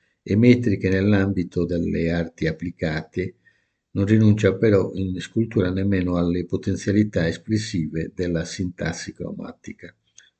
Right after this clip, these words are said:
Un altro artista che, eh, segnerà il Novecento sardo, un altro artista e soprattutto scultore che segnerà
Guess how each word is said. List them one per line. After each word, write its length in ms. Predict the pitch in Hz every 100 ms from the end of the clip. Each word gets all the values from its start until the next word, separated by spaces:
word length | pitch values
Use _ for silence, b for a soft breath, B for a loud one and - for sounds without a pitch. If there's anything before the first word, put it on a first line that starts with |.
| _
Un 100 | -
altro 200 | 104 104
artista 480 | 104 107 123 - 87
che, 140 | - 85
eh, 640 | 80 80 80 80 - _ _ _ _
segnerà 540 | - 90 95 104 98
il 420 | 85 82 80 82 87
Novecento 500 | 87 85 101 90 85
sardo, 760 | - 110 90 80 - 87 - _ B B B -
un 80 |
altro 220 | 101 101 98
artista 520 | - - 131 - 90
e 40 |
soprattutto 480 | 85 85 90 101 95
scultore 580 | - 90 87 110 85 80
che 80 | 82
segnerà 500 | 92 92 98 85